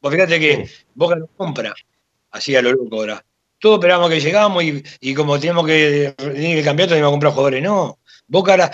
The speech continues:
Speaker 1: la guita que gasta Boca de ustedes, muchachos, y se la vamos a cuidar. Porque nosotros tenemos que hacer un Boca poderoso en lo económico, y para ser un Boca poderoso en lo económico, tenemos que hacer un Boca poderoso en lo futbolístico, que tenga una base sólida que pueda sustentar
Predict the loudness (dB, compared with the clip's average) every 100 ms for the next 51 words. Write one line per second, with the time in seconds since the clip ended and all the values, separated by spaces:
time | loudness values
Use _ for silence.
0 | -8 -2 0 0 4 4 4 2 0 0
1 | 0 -2 -2 -2 -2 -8 -14 -14 -14 -16
2 | _ _ _ _ -8 -2 2 2 2 0
3 | 0 -2 -8 _ _ _ _ _ _ _
4 | -8 -2 0 2 2 2 0 -2 0 0
5 | 2 0 0 -2 -2 -4 -4 -2 0 -2
6 | -4 -4 -4 -10 _ _ _ -10 -2 -2
7 | 0 0 0 2 0 0 0 0 -2 -2
8 | -2 -2 -2 -2 -2 -2 -6 _ _ _
9 | -2 2 2 0 -4 -4 -4 -2 2 2
10 | 0 -2 0 -2 -4 _ _ -6 0 2
11 | 0 0 -2 -2 0 -2 0 -2 -4 -2
12 | 0 -2 -4 -16 _ -10 -2 0 0 -4
13 | -6 -4 2 2 2 -4